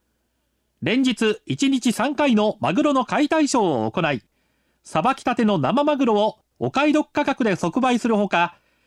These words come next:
マグロ丼や握り寿司の実演販売を行います。また、数量限定で、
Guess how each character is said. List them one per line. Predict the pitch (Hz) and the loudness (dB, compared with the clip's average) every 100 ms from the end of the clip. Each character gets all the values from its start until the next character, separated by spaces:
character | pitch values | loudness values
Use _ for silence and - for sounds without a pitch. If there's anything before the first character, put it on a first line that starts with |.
| _ _ | _ _
マ | - 190 | -2 0
グ | 285 | 2
ロ | 262 | 2
丼 | 247 226 | 2 2
や | 196 185 127 | 2 -2 -2
握 | 160 269 | 0 2
り | 294 | 0
寿 | 233 | -2
司 | - | -2
の | 185 123 | -2 -2
実 | 143 - 311 | -4 -2 0
演 | 302 | 0
販 | 302 277 | 0 0
売 | 247 180 | 2 2
を | 123 | 0
行 | 120 170 | 0 -2
い | 160 | 0
ま | 147 | -2
す。 | - - _ _ _ _ _ _ _ _ _ _ _ _ _ | -4 -12 _ _ _ _ _ _ _ _ _ _ _ _ _
ま | 127 131 | -4 -2
た、 | 185 - - | -2 -4 -8
数 | - 220 | -2 0
量 | 269 269 165 | 2 2 2
限 | 160 247 | 0 0
定 | 240 208 | 0 0
で、 | 175 175 | 0 -4